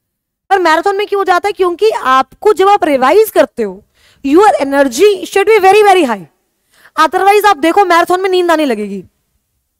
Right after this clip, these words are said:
अगर एनर्जी हाई नहीं है तो, क्योंकि आपको सारा cover करना है, तो your energy should be very, अच्छा, पांच घंटे बाद आप घर जाके सो जाओ,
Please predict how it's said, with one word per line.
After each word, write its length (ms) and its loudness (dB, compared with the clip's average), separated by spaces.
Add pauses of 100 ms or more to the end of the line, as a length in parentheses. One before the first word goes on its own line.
(800)
अगर 240 0
एनर्जी 300 0
हाई 220 -2
नहीं 280 0
है 80 -2
तो, 260 0 (1000)
क्योंकि 240 0
आपको 300 0
सारा 340 2
cover 260 4
करना 260 2
है, 100 -2 (680)
तो 80 -2
your 200 2
energy 460 0
should 240 -6
be 120 0
very, 240 0
अच्छा, 200 -2 (100)
पांच 260 0
घंटे 220 -2
बाद 240 0 (280)
आप 180 2
घर 160 2
जाके 200 2
सो 200 2
जाओ, 240 0